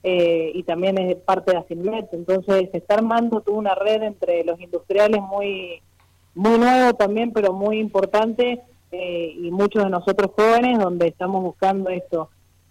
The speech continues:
trabajar sobre las diferentes aristas que vemos que hay problemas, pero que si nos quedamos sentados y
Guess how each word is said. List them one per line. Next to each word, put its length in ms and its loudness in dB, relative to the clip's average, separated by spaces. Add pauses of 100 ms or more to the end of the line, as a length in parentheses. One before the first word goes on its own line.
trabajar 420 -4
sobre 160 -2
las 100 -2
diferentes 500 0
aristas 480 0
que 120 -2
vemos 300 0
que 100 0
hay 60 4
problemas, 600 0 (520)
pero 320 2
que 640 -8
si 80 -8
nos 140 -4
quedamos 440 2
sentados 680 2
y 320 -8